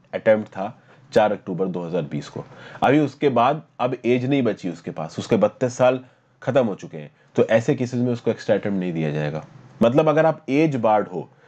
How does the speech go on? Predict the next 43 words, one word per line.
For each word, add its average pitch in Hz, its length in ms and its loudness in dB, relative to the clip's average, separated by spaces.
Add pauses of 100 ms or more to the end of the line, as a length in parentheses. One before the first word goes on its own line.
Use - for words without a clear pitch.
(140)
then 117 160 4
extra 123 260 0
attempt 113 240 -2
will 101 100 -4
not 87 160 -4
be 82 100 -10
given। 80 200 -8
तो 113 60 6
अगर 113 180 4
आप 120 140 2
इकतीस 117 440 -4
साल 120 220 0
के 123 100 -6
हो 120 160 -2
और 147 140 -6 (100)
एज 139 200 2
के 143 140 -2
हिसाब 117 280 0
से 123 140 -6
आपके 110 260 -2
पास 113 220 -2
एक 104 140 -2
एक्स्ट्रा 101 280 0
अटेम्प्ट 95 360 0
है, 98 160 2 (480)
तो 143 120 4
ही 165 140 4
चार 135 240 4
अक्टूबर 127 360 -2
दो 117 220 -2
हज़ार 113 220 2
बीस 107 280 -2
के 120 180 -2 (1400)
रिस्पेक्ट 123 400 2
में 120 120 2
आपको 113 340 0
एक 120 160 0
एक्स्ट्रा 117 240 0
अटेम्प्ट 113 220 0
दिया 110 120 4
जाएगा। 117 240 4
अगर 123 160 2
आप 131 160 0